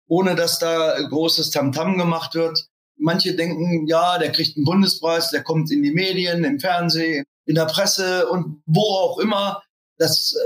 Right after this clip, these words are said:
habe ich ja gar nicht in Gang gesetzt. Das kam automatisch. Wenn einer irgendwo einen Bundespreis bekommt, dann kommt man automatisch in die Öffentlichkeit.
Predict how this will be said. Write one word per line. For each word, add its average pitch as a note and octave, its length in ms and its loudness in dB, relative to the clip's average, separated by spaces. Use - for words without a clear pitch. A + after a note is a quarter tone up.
habe F#3 180 2
ich - 100 0
ja F#3 80 -2
gar E3 200 -2
nicht E3 380 -2
in C#3+ 120 2
Gang A#3 220 0
gesetzt. F#3 380 -2
Das A#2+ 160 -2
kam D3 180 -4
automatisch. C#3+ 840 -2
Wenn E3 120 2
einer F3 260 0
irgendwo F3+ 260 2
einen E3 100 2
Bundespreis G#3+ 600 0
bekommt, A3+ 440 0
dann D#3 440 0
kommt - 180 -4
man D#3 120 0
automatisch E3 640 -2
in C#3 80 2
die C3 120 2
Öffentlichkeit. A2 680 0